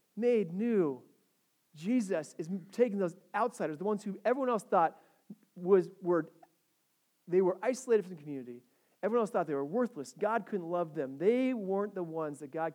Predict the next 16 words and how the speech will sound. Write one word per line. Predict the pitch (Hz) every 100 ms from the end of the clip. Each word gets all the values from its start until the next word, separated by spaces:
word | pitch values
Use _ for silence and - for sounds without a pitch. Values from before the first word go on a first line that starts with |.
| -
cared | 165
about. | 143 135 131 _ _ -
Jesus | 156 240 240 -
comes | 185 156 151 165
and | 151 131
heals | 143 120
them. | 120 - _ _ _ _ _ _ _ _ _ _ _ _ _ _ _ _ _ _ _ _ _
This | 147 233 233
is | 185 170
what | 165
Jesus | 170 165 147
does. | 190 196 143 156
And, | 160 - - -
and | 196
as | 196 175
we, | 208 185